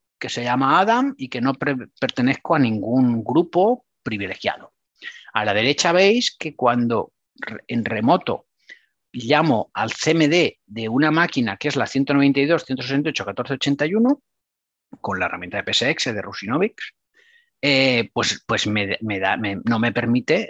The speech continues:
tener un C M D remoto de esa máquina, que podría ser un servidor. De hecho, es un servidor, ¿vale? Con mis privilegios no puedo sacar un C M D de un servidor, soy un usuario. Ahora bien, tengo la posibilidad de lanzar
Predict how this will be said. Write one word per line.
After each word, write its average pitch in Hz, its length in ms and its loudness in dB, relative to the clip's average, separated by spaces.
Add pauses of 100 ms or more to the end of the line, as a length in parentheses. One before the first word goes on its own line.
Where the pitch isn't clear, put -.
(160)
tener 107 360 -4
un 123 140 2
C - 160 -2
M 110 140 -2
D 120 140 -2
remoto 131 680 0
de 117 100 -2
esa 107 180 0
máquina, 98 400 -8 (120)
que - 100 -20
podría 98 280 -8
ser 95 160 -6
un 101 140 -12
servidor. 92 400 -10 (140)
De - 100 -18
hecho, - 140 -10
es - 100 -8
un 104 100 -8
servidor, - 400 -12 (400)
¿vale? - 300 -8 (880)
Con 127 240 6
mis 156 220 4
privilegios 165 680 0
no 131 180 2
puedo 143 240 0
sacar 131 320 -4
un 165 140 -2
C - 140 -2
M 110 120 -2
D 123 200 0
de 165 100 -2
un 110 160 -2
servidor, - 460 -4 (120)
soy 101 220 -8
un 104 80 -4
usuario. 92 400 -10 (960)
Ahora 151 220 4
bien, - 260 -6 (440)
tengo 143 300 6
la 165 140 6
posibilidad 165 500 2
de 185 100 4
lanzar 113 580 2